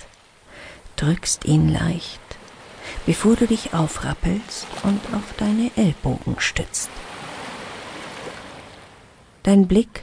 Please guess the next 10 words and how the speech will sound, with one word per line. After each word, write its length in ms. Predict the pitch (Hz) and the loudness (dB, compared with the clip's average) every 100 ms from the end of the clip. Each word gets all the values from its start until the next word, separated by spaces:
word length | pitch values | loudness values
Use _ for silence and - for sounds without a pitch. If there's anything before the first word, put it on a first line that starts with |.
| - | -6
gleitet 600 | 180 175 202 214 214 - | 0 2 2 -2 -4 0
erneut 440 | 175 180 175 190 - | 4 4 4 2 -2
hinüber 520 | 190 180 160 165 175 - - | 0 2 0 0 -2 -4 -8
zu 180 | - 156 | -4 -2
dem 280 | 143 135 - - - | -2 -2 -4 -10 -8
äußerst 640 | - 170 175 - 151 - - | -2 -2 -2 -4 -2 -4 -6
verlockenden 1000 | - 135 143 160 - - 143 131 - - | -4 -2 0 0 -2 0 0 0 -4 -4
Türkisblau 1000 | - 131 - - 180 180 - 131 127 - | -6 -6 -8 -2 0 0 -4 -4 -4 -4
des 300 | - - - | -6 -6 0
Meeres. 760 | 147 170 180 - - - - | 4 6 4 0 -8 -8 -10